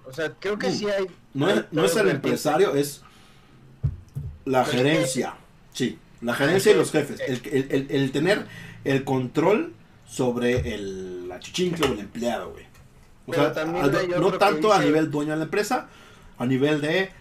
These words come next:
Speaker 2: el cabrón que está en la gerencia o el que maneja personal.
Speaker 1: Sí, pero también está el que dice, "Ok,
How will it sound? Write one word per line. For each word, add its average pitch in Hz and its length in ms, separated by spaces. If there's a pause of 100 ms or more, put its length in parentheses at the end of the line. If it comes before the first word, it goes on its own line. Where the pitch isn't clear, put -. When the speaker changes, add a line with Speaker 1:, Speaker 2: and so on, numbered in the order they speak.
Speaker 2:
el 120 140
cabrón 127 260
que - 60
está 156 160
en 151 60
la 151 100
gerencia 175 540
o 139 40
el 117 100
que 123 80
maneja 127 380
personal. 98 420 (1400)
Speaker 1:
Sí, 208 200
pero 151 220
también 160 300
está 196 220
el 185 100
que 180 100
dice, 170 220
"Ok, 160 200